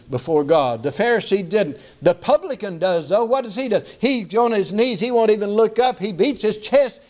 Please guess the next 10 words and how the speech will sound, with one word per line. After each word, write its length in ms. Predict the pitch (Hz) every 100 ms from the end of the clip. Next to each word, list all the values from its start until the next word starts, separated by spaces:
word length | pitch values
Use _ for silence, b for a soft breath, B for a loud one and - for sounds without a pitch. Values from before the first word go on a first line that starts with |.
| -
and 120 | 214
he 60 | 202
says, 240 | 208 165
"Lord, 480 | 165 214 277 269 208 B -
be 160 | 226
merciful 920 | 202 185 285 294 233 170 185 196 208 B B
to 160 | - 175
me, 560 | 170 240 214 175 185 b b -
a 160 | 175
sinner." 540 | - 202 196 151 135